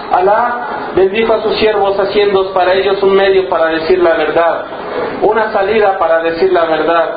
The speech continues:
una lengua para decir la verdad, para presentar la verdad y establecer la verdad. ¿Acaso desean con esto una lengua mentirosa y un corazón sucio?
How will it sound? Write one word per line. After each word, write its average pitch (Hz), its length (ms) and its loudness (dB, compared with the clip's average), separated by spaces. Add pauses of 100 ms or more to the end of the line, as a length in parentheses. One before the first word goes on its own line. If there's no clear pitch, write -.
(460)
una 190 260 2
lengua 202 420 0
para 160 240 0
decir 175 300 0
la 160 140 0
verdad, 151 500 -2 (480)
para 156 260 2
presentar 170 760 0 (180)
la 151 140 2
verdad 180 600 0
y 151 80 -2
establecer 160 600 0
la 160 100 2
verdad. 151 440 0 (760)
¿Acaso 226 440 0
desean 190 400 0
con 185 180 2
esto 190 200 0
una 180 180 2
lengua 175 340 2
mentirosa 160 680 0
y 156 60 2
un 165 160 2
corazón 156 520 0
sucio? 160 400 2